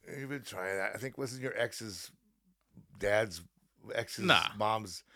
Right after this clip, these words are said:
Speaker 2: No,
Speaker 1: he
Speaker 2: it
Speaker 1: was
Speaker 2: was my
Speaker 1: that
Speaker 2: idea the whole time.
Speaker 1: Yeah, well, his shit was whack, whatever, the fucking hockey player.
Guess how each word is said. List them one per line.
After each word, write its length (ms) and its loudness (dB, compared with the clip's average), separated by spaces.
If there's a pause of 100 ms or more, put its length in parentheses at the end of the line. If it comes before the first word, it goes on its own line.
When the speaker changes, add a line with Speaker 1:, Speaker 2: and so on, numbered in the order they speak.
(160)
Speaker 2:
No, 80 8
Speaker 1:
he 60 10
Speaker 2:
it 40 10
Speaker 1:
was 140 8
Speaker 2:
was 60 4
my 160 10
Speaker 1:
that 60 10
Speaker 2:
idea 300 8
the 100 6
whole 160 4
time. 280 4
Speaker 1:
Yeah, 120 -2
well, 220 -6
his 340 -4
shit 120 -6
was 140 -10
whack, 420 -8
whatever, 300 -10
the 100 -12
fucking 280 -8
hockey 280 -14
player. 420 -10